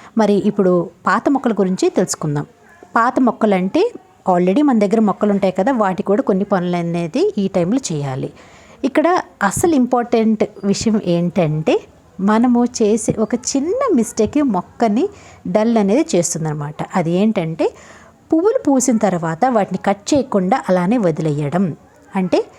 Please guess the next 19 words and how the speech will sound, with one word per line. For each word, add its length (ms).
ఇదిగోండి, 380
ఇలా 180
ఎండిపోయిన 720
పువ్వులైనా, 760
లేదంటే 520
ఒక్కోసారి 520
మొగ్గలు 380
అనేది 220
వాడిపోతూ 560
ఉంటాయి 260
అన్నమాట. 260
అంటే 340
న్యూట్రియంట్ 540
డెఫిషియన్సీ 500
వల్ల, 280
లేదంటే 300
కాల్షియం 460
తక్కువై 400
కూడా 300